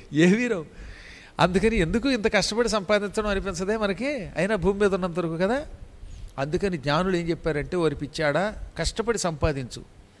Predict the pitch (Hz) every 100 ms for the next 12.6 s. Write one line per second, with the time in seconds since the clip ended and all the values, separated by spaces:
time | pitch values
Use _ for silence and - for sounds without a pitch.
0 | - 110 110 139 196 247 240 208 202 160
1 | 202 202 175 170 214 190 180 180 196 262
2 | - - - 160 165 151 151 165 190 170
3 | 160 139 - 165 160 - 208 - - -
4 | 139 185 214 180 139 170 156 151 220 220
5 | - - 156 151 143 143 185 196 180 160
6 | 135 135 190 - 170 156 143 165 - 147
7 | 147 185 - 143 131 123 123 160 123 -
8 | 107 104 - 90 - - - - - -
9 | - - - - - 107 123 180 196 165
10 | 160 156 220 208 214 202 208 202 196 196
11 | 196 196 202 240 - - 190 160 156 208
12 | 202 185 190 160 131